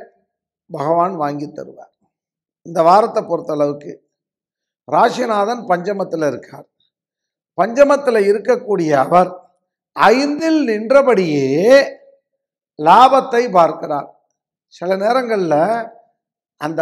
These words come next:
பாவகிரகத்துடைய பார்வை இருக்கு பார்த்தீங்களா, இவரே ராசிநாதனா இருக்கிறதுனால, அவரே லாபத்தை பார்க்கிறதுனால, அவரே புதனுடைய வீடை பார்ப்பதனால, இதுல நமக்கு என்ன ஆகும்? விபரீத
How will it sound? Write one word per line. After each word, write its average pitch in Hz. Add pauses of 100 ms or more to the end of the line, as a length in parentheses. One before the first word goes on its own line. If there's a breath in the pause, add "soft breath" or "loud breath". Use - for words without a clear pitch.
(160)
பாவகிரகத்துடைய 190 (760)
பார்வை 202
இருக்கு -
பார்த்தீங்களா, 160 (560)
இவரே 165 (120)
ராசிநாதனா 175 (120)
இருக்கிறதுனால, 156 (460 soft breath)
அவரே 240 (200)
லாபத்தை 202 (120)
பார்க்கிறதுனால, 160 (1160)
அவரே 214 (120)
புதனுடைய 220
வீடை 160 (140)
பார்ப்பதனால, 151 (800)
இதுல 190
நமக்கு 165 (100)
என்ன 202 (160)
ஆகும்? 180 (440)
விபரீத 208